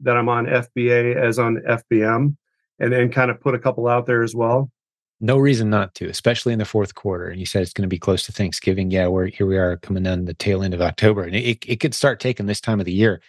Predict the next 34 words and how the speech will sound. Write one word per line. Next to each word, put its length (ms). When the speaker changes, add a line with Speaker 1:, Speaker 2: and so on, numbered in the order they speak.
Speaker 2:
an 120
extra 340
week 300
or 80
two 420
for 80
Amazon 340
to 80
receive 540
and 100
check 260
in 320
and 120
then, 120
fulf-, 260
you 80
know, 180
make 240
available 460
for 160
sale 400
the 160
inventory 480
that 160
you're 100
sending 360
them. 200
So 160
we'll 200
see 180
a 80
lot 300
of 60
people 440